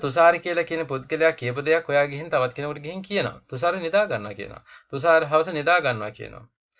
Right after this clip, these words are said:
තුෂාර හවස වැඩට යනවා කියනවා. තුෂාර හවසට බයික් එක,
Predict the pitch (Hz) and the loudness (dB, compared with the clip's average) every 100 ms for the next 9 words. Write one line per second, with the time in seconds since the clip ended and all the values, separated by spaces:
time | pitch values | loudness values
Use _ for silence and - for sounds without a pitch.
0 | _ - 139 165 165 156 151 160 165 127 | _ -14 0 4 6 4 0 2 2 2
1 | 151 160 139 110 98 101 - - _ _ | 0 0 0 -2 -6 -12 -14 -18 _ _
2 | _ - 123 165 160 160 160 165 160 131 | _ -10 -4 0 2 4 2 2 2 2
3 | 139 135 196 247 | 0 -4 -6 -6